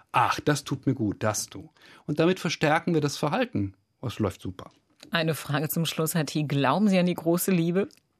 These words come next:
Speaker 1: Nein, ich glaube nicht an die große Liebe. Ich glaube daran, dass jede Liebe, äh, auf die Welt gekommen ist, um eine große zu werden.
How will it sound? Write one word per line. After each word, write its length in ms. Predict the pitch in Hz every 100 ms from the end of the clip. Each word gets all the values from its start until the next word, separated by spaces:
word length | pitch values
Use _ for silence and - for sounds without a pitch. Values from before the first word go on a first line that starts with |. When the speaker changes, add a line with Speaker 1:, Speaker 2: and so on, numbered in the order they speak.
| _ - -
Speaker 1:
Nein, 540 | 117 120 135 127 98 - -
ich 100 | 104
glaube 240 | 123 127
nicht 160 | 127 123
an 60 |
die 100 | 120
große 400 | 120 123 143 139
Liebe. 340 | 110 95 95 104
Ich 220 | 127 -
glaube 320 | 156 180 208
daran, 400 | 190 170 165 165
dass 200 | 139 120
jede 300 | 120 139 180
Liebe, 280 | 175 170 165 120 113
äh, 40 | 131
auf 400 | 131 120 - -
die 140 | 127
Welt 260 | 127 139 -
gekommen 460 | 147 - 139 135
ist, 220 | 147 160 -
um 120 | 123
eine 220 | 113 113
große 580 | 101 107 127 135 123 104
zu 260 | - 95 117
werden. 520 | 151 131 95 90